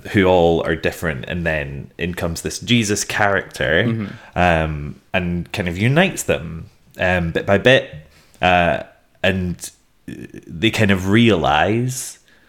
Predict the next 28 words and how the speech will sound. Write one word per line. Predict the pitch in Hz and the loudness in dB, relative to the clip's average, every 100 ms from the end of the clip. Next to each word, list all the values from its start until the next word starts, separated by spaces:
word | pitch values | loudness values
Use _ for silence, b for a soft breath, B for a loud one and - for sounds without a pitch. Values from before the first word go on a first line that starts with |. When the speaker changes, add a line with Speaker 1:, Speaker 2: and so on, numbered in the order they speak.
| b b b _ _ _ - | b b b _ _ _ 2
Speaker 1:
that | 90 80 60 - _ _ - | 4 4 0 -4 _ _ -4
it's | 98 | -4
better | 87 92 - 90 | 2 0 0 -4
to | - | -4
be | 82 87 82 | -2 -2 -2
together, | - 85 98 98 123 147 | -4 0 2 4 2 2
Speaker 2:
Mm-hmm. | 131 110 101 b b - | -2 -2 -6 b b 0
Speaker 1:
um, | 87 85 76 67 58 - _ _ _ _ _ _ _ - - | 2 2 0 -6 -10 -16 _ _ _ _ _ _ _ -16 0
than | 92 82 80 80 | 2 2 -2 -4
to | - | -6
be | 76 - 82 71 | -6 -6 -4 -4
apart, | - 95 69 - | -4 -2 -2 2
Speaker 2:
Yeah. | 131 95 | 2 2
Speaker 1:
basically. | 78 - - 87 - | -2 -6 -8 -6 0
Speaker 2:
Yeah. | 139 - | 0 0
Speaker 1:
You | - 104 | 2 6
know, | 110 | 6
it's, | 104 - | 6 2
it's | 80 117 | 0 2
a | |
really | 107 123 101 | 4 4 2
simple | - - 113 104 76 | 0 0 0 -2 -4
message | 73 82 - 71 67 - | -2 -4 -4 -8 -8 -10
at | - | -8
the | 67 | -6
end. | 67 - | -6 -2
Speaker 2:
Yeah. | 139 107 - B B B B B | 0 0 -2 B B B B B
Speaker 1:
Um, | 85 80 76 67 55 | 0 2 0 -4 -10